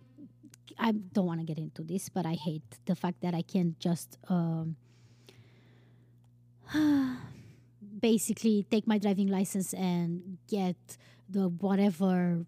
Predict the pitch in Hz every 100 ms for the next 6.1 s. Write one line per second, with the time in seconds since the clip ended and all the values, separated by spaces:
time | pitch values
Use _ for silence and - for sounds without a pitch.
0 | _ - - 208 190 185 185 180 185 165
1 | 175 160 180 165 160 156 - - - -
2 | 190 185 165 165 160 - 139 - - -
3 | - - 277 220 165 151 - - - -
4 | - - - _ - 330 339 359 370 381
5 | 330 339 - 330 240 175 165 196 262 -